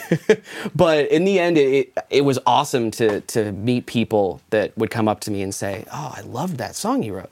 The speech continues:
Uh, ro-, like, Rock and Roll Apology always seems to be the one people come up to me and say, "Ah, that's, that's such a catchy song." Never met some of these people. They just come up to you, you know, and tell you this. And so it was very fulfilling to complete something, because as musicians, we tend to, like,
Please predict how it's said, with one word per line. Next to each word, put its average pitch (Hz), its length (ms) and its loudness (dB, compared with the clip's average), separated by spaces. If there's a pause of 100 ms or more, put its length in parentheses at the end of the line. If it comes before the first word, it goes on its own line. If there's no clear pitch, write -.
Uh, 117 160 -10
ro-, 107 260 -8
like, 107 200 -4 (400)
Rock 110 220 2
and 131 80 4
Roll 135 100 4
Apology 131 480 0
always 127 280 2
seems 147 240 2
to 143 100 2
be 131 160 4
the 123 140 2
one 117 280 0
people 117 340 0
come 113 220 0
up 107 160 0
to 107 60 -4
me 101 100 -2
and 95 100 -4
say, 76 220 -6
"Ah, - 160 -12 (200)
that's, - 280 -10
that's - 160 -14
such - 220 -12
a 254 40 -12
catchy - 360 -8
song." - 240 -12 (480)
Never 131 320 4
met 127 180 -2 (180)
some - 160 2
of - 20 2
these 117 120 2
people. 113 260 0
They 101 80 2
just 107 120 -6
come 117 120 -2
up 107 140 -2
to 113 60 -4
you, 107 140 0
you 101 80 -4
know, 101 60 -8
and 104 100 -10
tell 104 160 -10
you 104 60 -12
this. - 160 -12
And 110 240 -4 (380)
so 147 180 2
it 160 60 2
was 156 160 2
very 165 240 2
fulfilling 110 600 -2 (360)
to - 80 0
complete 127 460 0
something, 92 400 -4
because 107 560 -2 (500)
as 107 200 0
musicians, 113 600 0
we 104 100 0
tend 104 280 -2
to, 101 120 0
like, 90 220 -2